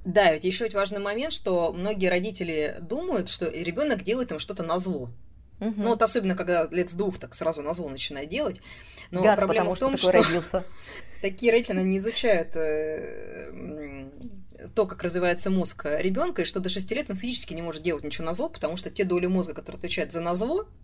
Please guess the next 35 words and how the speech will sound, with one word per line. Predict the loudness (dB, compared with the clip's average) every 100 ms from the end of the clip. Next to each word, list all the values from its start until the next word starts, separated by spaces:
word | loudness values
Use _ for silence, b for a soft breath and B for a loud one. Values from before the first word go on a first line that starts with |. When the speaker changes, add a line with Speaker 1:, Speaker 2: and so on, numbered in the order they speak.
| -18 -14 -2
Speaker 1:
они | 0
ещё | 2
просто | 2 0
Speaker 2:
Ага. | 2
Speaker 1:
не |
развиты. | 0 0 -6 -12 -12 -10 -8 -10 -12 -18 -18 -16 -12 -4
Поэтому | -2 -2 -2
ребёнок | 2 2 2 -2
просто | -2 -2
что-то | -4
делает, | -4 -4
потому | -4 -4
что | -2
он | -2
только | -4 -2
делает. | -2 -2 -6 -12 B B B B B
Но | -2 0
он |
не | 2
пытается | 0 4 4 4 -2
там | -4
не |
собрать | -2 0 0 0
игрушки, | -2 -4 -6 -8
потому | -10 -8 -6
что | -6 -4
назло | -2 -2 -2
не | -4
слышит | -4 -2 -2 -2
вас, | 0 2 0 B B B B B
и | -8
не | -6
пытается | 0 2 2 2
раскидывать, | -2 -2 -4 -4 -4
э, | -4 -4